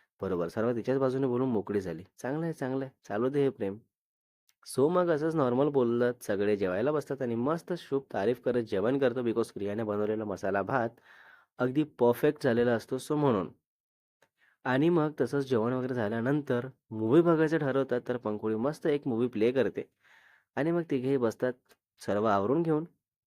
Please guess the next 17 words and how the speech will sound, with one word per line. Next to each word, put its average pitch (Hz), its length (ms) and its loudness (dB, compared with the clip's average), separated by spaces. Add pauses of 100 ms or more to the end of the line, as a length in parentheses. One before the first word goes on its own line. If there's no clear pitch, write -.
(220)
निवांत 165 440 2
असं 156 220 0
मूव्ही 131 220 4
बघत. 85 260 -2 (120)
तर 98 200 -6
तसंच 143 280 -2
बघता 139 320 0
बघता 135 260 -2
शुभला 120 380 -2
खूप 143 300 -2
झोप 131 300 2
येत 151 140 2
असते, 147 240 -2
तर 151 80 -2 (100)
तसाच 135 280 -2
झोपी 104 320 -4
जातो. 82 340 -6